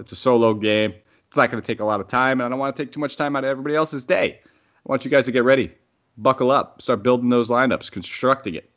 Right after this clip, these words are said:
tinkering, mixing and matching, doing what you need to do to take home that money. But speaking of taking home some money, guys, check out my bookie dot A G. We talk about it all the time. Head over there.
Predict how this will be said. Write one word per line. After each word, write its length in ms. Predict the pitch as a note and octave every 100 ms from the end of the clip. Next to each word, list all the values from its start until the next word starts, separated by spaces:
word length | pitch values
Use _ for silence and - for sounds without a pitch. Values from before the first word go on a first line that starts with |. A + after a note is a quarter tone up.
| _
tinkering, 480 | - E3+ G3+ B2 E2+ - _ _ _
mixing 420 | A2 D#3 F#3 C#3
and 140 | G2+ G2+
matching, 400 | D3 E3+ - D#2+
doing 300 | F#2+ E3+ D#3
what 100 | B2
you 100 | G2+
need 200 | A2 A2
to 80 | F2
do 360 | A2 A2 A2 - _
to 100 | -
take 220 | F#2+ A#2+
home 160 | A#2 A2+
that 140 | G#2+
money. 260 | G2+ A2+ G2+
But 460 | E2+ B2+ - - _ _ _ _ _
speaking 320 | - B2+ A2+
of 80 | G2+
taking 240 | A#2 A2+
home 160 | A2+ A2
some 200 | G2+ F#2
money, 320 | C#3 C3+ G2+ - _ _ _ _ _ _ _ _ _ _ _ _ -
guys, 380 | C#3+ E2 - _ _ _ -
check 220 | A3 A#3
out 180 | A3+ B2
my 340 | B2+ C#3 D3+
bookie 440 | - B2 B2+ B2+
dot 360 | A2 G2 G#2 A2+
A 240 | G2+ G#2+ A#2
G. 280 | A#2+ F3+ B2
We 120 | G2
talk 240 | F#3 F#3
about 200 | C3+ C3
it 80 | A2+
all 140 | A#2
the 60 | F#2+
time. 360 | - D#3+ C3 F2+
Head 200 | D#3+ E3+
over 220 | G3+ A#2
there. 260 | F2+ -